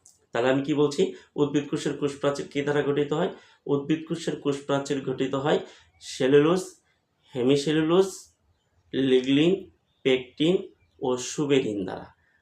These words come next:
আবার ব্যাকটেরিয়ার কোষ প্রাচীর গঠিত হয় কী দ্বারা? লিপিড, প্রোটিন ও শর্করা দ্বারা। আবার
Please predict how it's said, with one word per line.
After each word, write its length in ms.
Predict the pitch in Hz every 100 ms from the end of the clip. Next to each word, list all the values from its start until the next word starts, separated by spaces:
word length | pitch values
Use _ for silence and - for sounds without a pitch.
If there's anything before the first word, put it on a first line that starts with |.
| _
আবার 220 | 123 135 135 127
ব্যাকটেরিয়ার 460 | 127 - 156 170
কোষ 160 | 170 165 -
প্রাচীর 280 | 160 - 151 156
গঠিত 240 | 151 156 151
হয় 160 | 170 220 - _ _ _
কী 100 | 143 143
দ্বারা? 180 | 156 190 - _ _ -
লিপিড, 540 | 131 135 139 139 170 - - _ _ -
প্রোটিন 360 | 135 131 160 190 - - -
ও 40 | 135 131 -
শর্করা 420 | 143 143 123 101
দ্বারা। 200 | 85 - - _ _ _ _ _ _ _ _ -
আবার 260 | 123 165